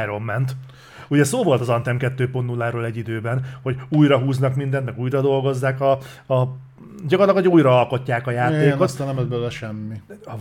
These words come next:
Speaker 1: Vagy Igenis lesz belőle valami, csak a jogokat
Speaker 2: Ez
Speaker 1: kell még
Speaker 2: a
Speaker 1: megszerezni, és azt mondják, hogy "Fú, olyan jól állunk a Vasember játékkal, hogy jövőre ki is adjuk."
Speaker 2: Szerintem
Speaker 1: Kicsit Anthem, kicsit más, de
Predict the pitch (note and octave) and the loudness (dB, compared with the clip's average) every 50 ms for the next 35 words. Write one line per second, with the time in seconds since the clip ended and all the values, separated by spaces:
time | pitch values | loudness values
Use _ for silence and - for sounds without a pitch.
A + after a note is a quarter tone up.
0 | G2 G#2 A#2+ A2 A#2 C#3+ D#3+ G3+ A#3 - - - _ _ _ _ _ _ _ - | -10 -10 -8 -4 -2 -2 -2 -2 -6 -8 -10 -16 _ _ _ _ _ _ _ -8
1 | C#3+ B2 B2+ B2+ C3 B2+ C3 F3+ E3+ D3 C#3 A#2+ A2+ A2 A#2 A#2+ A#2+ A#2+ C#3 D3 | -4 -2 -2 0 -2 -2 0 0 0 0 -2 -4 -6 -6 -6 -6 -4 -2 0 0
2 | D#3+ F3 E3 - E3+ - F3+ E3 C3+ C3+ C3 - A#2+ C3+ C3 B2+ B2 A#2+ B2+ C3 | 0 0 -2 -4 -4 -2 0 0 0 -2 -4 -8 -8 -4 -4 -2 0 0 0 0
3 | C3+ C#3 C3 C3 - D#3 D3+ D#3 D3+ B2+ F3 C#3 - - - - - - - C#3 | 0 0 -2 -2 0 2 2 2 2 2 -2 -2 -4 -6 -12 -20 -20 -8 0 2
4 | D3+ E3 D3 C3 D3 C#3+ C#3+ C#3 C3+ C3 - - - - - A#3 C4 A3+ F#3+ G3 | 4 4 4 2 0 0 0 0 -2 -4 -8 -14 -18 -8 -6 -6 -4 2 4 6
5 | G#3 F3 C#3+ C#3 C#3 C3 C3+ B2+ B2 C3+ C3+ C3 C3 C3+ B2 - C#3+ C3+ D3+ D3 | 6 6 6 4 4 4 4 4 4 4 2 0 0 0 2 2 2 2 2 2
6 | D3 C3 C#3 C#3 C3+ B2+ - D3 C#3 C#3 D3 C3 B2+ C3+ B2 A#2+ A2+ A2 A2 - | 2 2 0 0 0 0 -2 -4 0 0 0 0 2 0 0 -2 -4 -6 -8 -8
7 | - A#2 G#2+ G#2+ - - G#2+ G2 G2+ F2+ A#2+ B2 - - - A#2 - C#3 C#3+ D3 | -10 -10 -10 -10 -8 -8 -8 -10 -10 -10 -12 -12 -12 -14 -12 -8 -6 -4 2 2
8 | D#3 D#3 D3+ C#3+ C3 F#3 G3+ G#3 G#3 G#3 - G3 F#3+ F#3 - E3 D3+ - B2 C3 | 2 2 2 2 4 6 6 4 4 4 2 2 2 2 0 -4 -6 -6 -8 -6
9 | D3+ F3 F#3+ G3+ F#3 D3+ D#3+ F3+ E3+ C#3+ C#3 | -4 -2 -2 -2 -2 0 0 0 0 0 -2